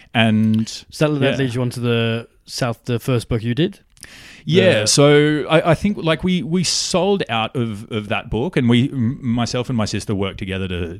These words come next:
Speaker 1: to, to finish that book off and sell it out and stuff like that. And there was a period there where I spent a couple of years overseas and stuff.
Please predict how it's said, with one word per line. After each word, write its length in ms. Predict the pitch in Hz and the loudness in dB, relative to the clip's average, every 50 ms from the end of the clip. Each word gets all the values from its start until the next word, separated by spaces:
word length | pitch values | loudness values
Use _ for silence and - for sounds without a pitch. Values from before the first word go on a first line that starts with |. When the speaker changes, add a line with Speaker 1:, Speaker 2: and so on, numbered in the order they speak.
| 110 - | -10 -6
Speaker 1:
to, 380 | - 98 92 90 80 92 117 | -4 -2 -2 -4 -6 -8 -10
to 140 | - - 110 | -8 -8 -8
finish 280 | - - 107 92 95 - | -6 -6 -4 -4 -4 -6
that 180 | - 95 - - | -8 -12 -10 -8
book 180 | - 98 - 90 | -8 -8 -6 -8
off 160 | 87 - - | -8 -8 -8
and 160 | 95 90 92 | -6 -6 -6
sell 200 | - - 101 90 | -4 -4 -6 -6
it 60 | 90 92 | -6 -6
out 200 | 90 90 87 - | -6 -6 -6 -6
and 120 | 101 98 | -8 -10
stuff 240 | - - 98 95 - | -8 -8 -8 -6 -6
like 180 | 101 92 - | -6 -6 -6
that. 180 | - 98 92 - | -8 -10 -8 -6
And 100 | 101 98 | -6 -6
there 60 | 98 | -4
was 160 | 90 95 87 | -4 -6 -8
a 40 | 95 87 - - - - - - - - - | -10 -12 -16 -20 -20 -20 -20 -20 -20 -10 -2
period 260 | - 123 113 104 98 | 0 0 2 2 0
there 120 | 101 95 95 | -2 -4 -4
where 140 | 87 92 90 | -4 -6 -8
I 60 | 82 | -8
spent 200 | - - 101 92 | -8 -8 -8 -8
a 40 | 90 | -6
couple 200 | - 101 - 90 | -8 -8 -8 -8
of 60 | 95 | -8
years 240 | 92 90 92 92 95 | -8 -8 -8 -8 -8
overseas 480 | 90 87 87 - - 123 131 131 120 | -8 -8 -6 -4 -2 0 0 0 0
and 160 | 113 120 113 | -2 -2 -4
stuff. 460 | - - 113 107 107 104 - - - | -4 -6 -8 -8 -8 -8 -10 -16 -20